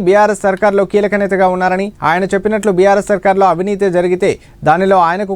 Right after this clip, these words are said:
కూడా భాగస్వామ్యం ఉన్నట్లేనని, దీనికి ఆయన ఒప్పుకోవాలన్నారు. సీనియర్ నేత అయిన కడియం ఆలోచించి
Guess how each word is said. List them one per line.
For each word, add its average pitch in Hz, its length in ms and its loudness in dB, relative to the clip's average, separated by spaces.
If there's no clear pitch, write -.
కూడా 196 220 0
భాగస్వామ్యం 190 520 -2
ఉన్నట్లేనని, 190 640 -4
దీనికి 185 280 0
ఆయన 170 220 -4
ఒప్పుకోవాలన్నారు. 165 720 -2
సీనియర్ 233 360 2
నేత 220 220 -2
అయిన 214 220 -2
కడియం 202 300 0
ఆలోచించి 208 440 -2